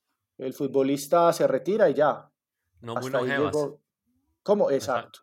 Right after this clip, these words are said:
Speaker 1: Y en el trial, pues, lo sigo practicando, tengo cuarenta y siete años y mira que todavía le sigo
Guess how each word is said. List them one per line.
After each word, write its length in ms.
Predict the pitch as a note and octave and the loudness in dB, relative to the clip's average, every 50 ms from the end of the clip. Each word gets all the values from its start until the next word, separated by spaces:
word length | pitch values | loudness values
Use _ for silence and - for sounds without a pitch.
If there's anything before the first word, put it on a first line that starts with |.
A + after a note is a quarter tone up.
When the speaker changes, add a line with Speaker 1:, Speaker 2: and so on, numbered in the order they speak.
| _ _ _ _ _ _ _ _ _ _ _ _ - | _ _ _ _ _ _ _ _ _ _ _ _ -2
Speaker 1:
Y 140 | F#3+ G3+ | 0 2
en 80 | G#3+ G#3 | 4 4
el 120 | G#3+ G3 | 2 2
trial, 340 | - G#3 G3+ G3+ G#3 A3 G#3+ | 4 6 8 8 8 8 6
pues, 260 | - F#3 D#3 - - | 4 0 0 0 -4
lo 200 | C#3 D3 D3 D3 | -2 0 0 2
sigo 280 | C#3 D3+ D3+ C3+ F3+ F3+ | 2 0 2 2 2 4
practicando, 640 | F#3 E3+ D3+ - - C3+ - - D3 C#3 C#3 D#3+ E3 | 6 4 4 2 -2 -4 0 2 2 2 2 0 0
tengo 180 | E3 D#3 D#3 | 0 0 4
cuarenta 360 | D#3 F3 D#3+ D3 C3+ - D#3 C#3 | 6 6 6 6 4 2 0 0
y 40 | |
siete 360 | C3 - D3 C3+ B2+ - D#3+ D#3 | 0 2 0 0 2 4 4 4
años 320 | D3+ D3+ D#3 D#3+ D3+ C#3+ | 4 4 2 -2 -4 -6
y 80 | D3 C3 | -6 -4
mira 240 | C3+ B2+ B3 C4+ | 0 0 0 0
que 120 | - - D3 | 0 -2 -2
todavía 380 | D3 D3+ C3+ B2+ B2 B2+ C3+ | 2 4 4 4 4 4 2
le 80 | D3 C#3+ | 2 0
sigo 640 | C#3 - C3+ A#2+ A2+ D3 D3 C#3+ C#3+ C#3+ C#3 D3 | -2 -4 -6 -4 -2 0 0 2 0 -2 -4 -8